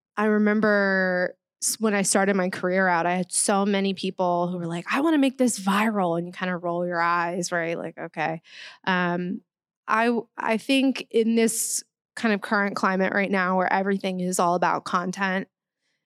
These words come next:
you just have to be authentic. Um, I think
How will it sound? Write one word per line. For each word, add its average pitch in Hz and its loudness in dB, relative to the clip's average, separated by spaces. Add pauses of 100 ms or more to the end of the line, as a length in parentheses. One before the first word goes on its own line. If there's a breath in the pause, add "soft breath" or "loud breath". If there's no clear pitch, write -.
(460)
you 233 0
just 262 2
have 320 0
to 311 0
be 240 4
authentic. 190 -2 (100)
Um, 190 -2 (560)
I 214 0
think 208 0